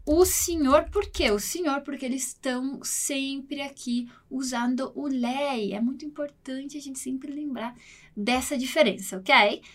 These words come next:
Então, "Qual o senhor me recomenda?", né? Me recomenda. Então, vamos ver aqui o que que o vendedor, o que que o atendente diz aqui pra Valentina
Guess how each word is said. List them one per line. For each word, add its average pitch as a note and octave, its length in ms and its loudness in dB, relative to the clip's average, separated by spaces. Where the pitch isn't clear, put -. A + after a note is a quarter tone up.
Então, C#4+ 160 -8
"Qual F4 500 6
o B3+ 120 2
senhor C#4+ 640 2
me C4+ 440 2
recomenda?", D#4 760 -2
né? B3+ 240 -2
Me A#3+ 340 -4
recomenda. - 1160 -4
Então, G#4+ 200 2
vamos C4 200 4
ver A3 100 2
aqui A3 180 -2
o - 20 -4
que B3 120 -10
que C#4+ 100 -8
o B3 40 -4
vendedor, A3+ 440 2
o - 20 -6
que A#3 100 -10
que - 100 -10
o A3+ 40 -2
atendente A3+ 480 -2
diz G#3+ 200 -6
aqui A3+ 240 -6
pra A#3+ 280 0
Valentina A3 1040 -2